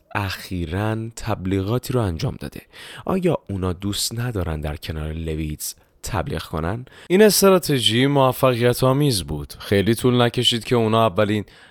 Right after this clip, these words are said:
چکشون رو با قیمت دویست و پنجاه پوند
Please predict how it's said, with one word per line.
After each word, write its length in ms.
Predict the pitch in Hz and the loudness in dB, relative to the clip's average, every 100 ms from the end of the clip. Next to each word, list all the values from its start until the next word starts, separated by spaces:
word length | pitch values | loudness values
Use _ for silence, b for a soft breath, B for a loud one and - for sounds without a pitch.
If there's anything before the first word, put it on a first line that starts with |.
| B | B
چکشون 720 | - 160 160 151 - 123 113 | 0 0 2 0 2 0 2
رو 160 | 101 104 | 4 4
با 160 | 90 | 4
قیمت 540 | 95 98 90 76 85 - | 2 2 0 0 -2 -2
دویست 380 | 90 95 104 113 | 0 0 0 0
و 60 | |
پنجاه 560 | 110 110 107 107 139 151 | 0 0 0 2 2 2
پوند 400 | 127 127 127 | 0 2 0